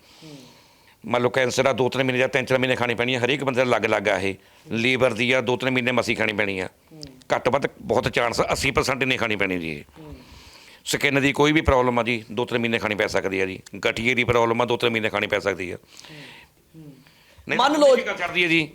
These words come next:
Speaker 1: ਤੁ-, ਤੁਸੀਂ, ਤੁਸੀਂ ਟਾਈਮ ਬਾਉਂਡ ਕਰਤਾ।
Speaker 2: ਹਾਂਜੀ।
Speaker 1: ਮਰੀਜ਼ਾਂ ਨੇ ਤੁਹਾਡੇ ਟਾਈਮ ਬਾਉਂਡ ਦੇ ਹਿਸਾਬ ਨਾਲ ਦਵਾਈ ਖਾ ਲਈ। ਤੁਸੀਂ
Speaker 2: ਹਾਂਜੀ।
Speaker 1: ਦੋ ਤਿੰਨ ਵਾਰ, ਚਾਰ ਵਾਰ ਉਹਨਾਂ ਨੂੰ ਦਵਾਈ ਦਿੱਤੀ, ਉਹਨਾਂ ਨੇ ਖਾ ਲਈ।
Speaker 2: ਹਾਂਜੀ।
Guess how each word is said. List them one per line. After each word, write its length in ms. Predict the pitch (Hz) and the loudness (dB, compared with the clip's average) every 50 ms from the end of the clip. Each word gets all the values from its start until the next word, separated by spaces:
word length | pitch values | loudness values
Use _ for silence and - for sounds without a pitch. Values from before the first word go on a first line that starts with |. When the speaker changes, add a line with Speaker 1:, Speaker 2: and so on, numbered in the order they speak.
| - - | -14 -14
Speaker 1:
ਤੁ-, 80 | 247 247 | -14 -10
ਤੁਸੀਂ, 300 | - - 247 - - - | 0 0 0 0 0 0
ਤੁਸੀਂ 300 | - 247 233 - 294 240 | 0 2 4 4 2 4
ਟਾਈਮ 340 | - 254 220 220 233 233 | 4 4 4 4 4 6
ਬਾਉਂਡ 220 | 214 220 214 208 202 | 6 6 6 4 4
ਕਰਤਾ। 340 | 202 170 139 - - - 120 | 2 2 0 0 -2 -4 -6
Speaker 2:
ਹਾਂਜੀ। 280 | 123 127 117 120 113 - - - 175 | -6 -6 -10 -14 -16 -18 -12 -4 0
Speaker 1:
ਮਰੀਜ਼ਾਂ 580 | 196 214 226 220 233 214 175 170 254 254 254 | 4 4 6 6 4 4 4 6 6 6 8
ਨੇ 120 | 247 254 247 | 6 6 4
ਤੁਹਾਡੇ 400 | - - 240 202 170 160 202 214 | 4 6 4 4 6 6 4 2
ਟਾਈਮ 400 | 214 - 214 202 202 220 220 208 | 4 2 2 4 4 2 2 4
ਬਾਉਂਡ 260 | 202 208 208 208 202 | 4 4 4 4 4
ਦੇ 100 | 190 214 | 4 4
ਹਿਸਾਬ 380 | 208 208 214 196 185 160 143 147 | 4 6 4 4 4 4 4 4
ਨਾਲ 160 | 175 185 190 | 2 2 4
ਦਵਾਈ 260 | 185 180 170 170 170 | 6 4 4 4 4
ਖਾ 180 | 156 - 151 143 | 2 2 0 2
ਲਈ। 120 | 143 151 | 2 2
ਤੁਸੀਂ 180 | 151 180 170 180 | 0 0 0 0
Speaker 2:
ਹਾਂਜੀ। 120 | 196 160 | 0 4
Speaker 1:
ਦੋ 220 | 180 180 180 190 | 6 6 6 6
ਤਿੰਨ 300 | 185 190 196 185 180 180 | 6 4 2 2 4 4
ਵਾਰ, 200 | 180 180 180 180 | 4 4 4 4
ਚਾਰ 360 | 180 - 202 180 170 170 175 170 | 2 4 4 4 6 6 4 4
ਵਾਰ 160 | 180 180 180 | 4 4 2
ਉਹਨਾਂ 260 | - 175 180 190 185 | 2 0 2 2 2
ਨੂੰ 100 | 185 170 | 2 2
ਦਵਾਈ 180 | 170 170 170 170 | 2 2 2 2
ਦਿੱਤੀ, 220 | 170 180 - 226 | 0 -4 0 0
ਉਹਨਾਂ 140 | 226 233 226 | 2 2 2
ਨੇ 80 | 226 | -2
ਖਾ 200 | 220 - 151 156 | -4 -2 -2 -2
ਲਈ। 100 | 143 117 | -2 -2
Speaker 2:
ਹਾਂਜੀ। 220 | 110 127 123 - | -6 -12 -14 -14